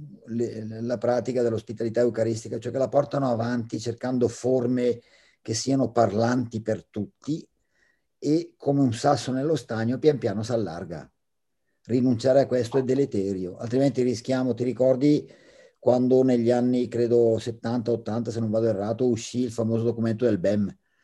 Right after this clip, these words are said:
Battesimo, Eucaristia e Ministeri. Eh, alla fine era molto ricco quel documento,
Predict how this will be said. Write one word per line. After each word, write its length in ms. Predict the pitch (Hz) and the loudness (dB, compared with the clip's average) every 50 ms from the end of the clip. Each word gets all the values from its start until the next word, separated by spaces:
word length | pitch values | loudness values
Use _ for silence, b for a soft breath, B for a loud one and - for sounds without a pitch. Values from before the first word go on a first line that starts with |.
| _ _ _ _ | _ _ _ _
Battesimo, 600 | - 107 110 113 - 123 123 123 110 131 131 127 | -8 -6 -6 -2 0 0 2 2 2 0 0 0
Eucaristia 480 | 113 - 113 110 104 98 - - 123 123 | 0 0 -2 -2 -2 -4 -2 -2 -2 0
e 20 | |
Ministeri. 640 | 120 117 110 104 104 - - 113 113 110 107 98 - B B B B B B B B B B B B B | 0 0 -2 -2 -4 -4 -2 -2 0 0 -2 -4 -6 B B B B B B B B B B B B B
Eh, 360 | - - 123 123 - - _ _ _ _ _ _ _ _ _ _ - - _ _ _ | -6 -2 -2 -2 -2 -4 _ _ _ _ _ _ _ _ _ _ -20 -20 _ _ _
alla 200 | - 135 143 139 | -2 0 0 0
fine 340 | - - 185 175 156 135 131 | 0 -2 -2 -2 0 0 0
era 240 | - 135 131 131 123 | 0 0 0 2 2
molto 400 | 120 127 160 208 220 - 220 196 | 4 4 4 4 4 2 2 4
ricco 340 | 165 139 127 113 120 117 104 | 4 2 0 0 -2 -2 0
quel 160 | 113 110 104 | 0 0 0
documento, 880 | 98 107 101 110 107 104 101 95 92 82 - - 90 82 69 - _ | 0 -2 -2 0 0 0 0 -2 -4 -8 -10 -10 -12 -12 -12 -16 _